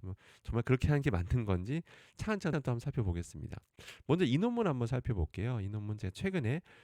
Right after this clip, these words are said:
소개해드렸던 논문인데요. 뭐냐면 점유학술지에 바로 우리나라 지하철 가지고 실험한 연구였죠. 우리나라 지하철 정말 고도화,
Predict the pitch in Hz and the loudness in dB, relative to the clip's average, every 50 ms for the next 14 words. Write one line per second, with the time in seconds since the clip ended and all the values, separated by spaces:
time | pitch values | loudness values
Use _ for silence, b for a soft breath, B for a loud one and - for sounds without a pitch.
0 | B B - - 269 160 170 165 143 135 123 113 - 143 131 104 87 85 82 82 | B B -8 -6 -4 0 0 2 2 2 2 2 0 0 -2 -2 -2 -2 -4 -4
1 | 80 76 76 90 120 143 131 98 87 85 87 85 98 120 120 95 - - - 107 | -4 -6 -6 -6 -4 -4 -4 -4 -4 -2 -4 -4 -2 -4 -4 -4 -4 -2 0 2
2 | 135 165 156 - - 139 123 - - 135 151 175 B B B B B B B - | 2 2 2 0 -2 -4 -4 -4 -2 -2 -2 -2 B B B B B B B 4
3 | 120 123 120 - 135 151 190 202 180 156 139 135 127 - - - 117 113 - 127 | 4 6 4 4 2 2 2 2 2 2 2 2 0 0 0 0 0 2 2 2
4 | 113 104 92 85 82 85 90 98 131 139 - - - 156 139 143 139 139 b b | 2 2 2 0 0 0 -2 -2 -2 -4 -4 -6 -6 -6 -4 -4 -6 -6 b b
5 | b b - 90 82 95 107 131 120 82 71 - - 107 98 87 - B B B | b b -2 -2 -2 -2 -2 -2 -4 -4 -4 -6 -6 -8 -8 -8 -10 B B B
6 | B B B B B - 139 165 180 185 170 165 160 - - - 127 120 - - | B B B B B -4 0 2 4 4 4 4 2 0 0 0 0 0 0 0
7 | - 98 - - 113 113 113 - - 131 135 143 175 165 | -2 -2 -2 -2 -2 -4 -4 0 0 0 2 2 2 2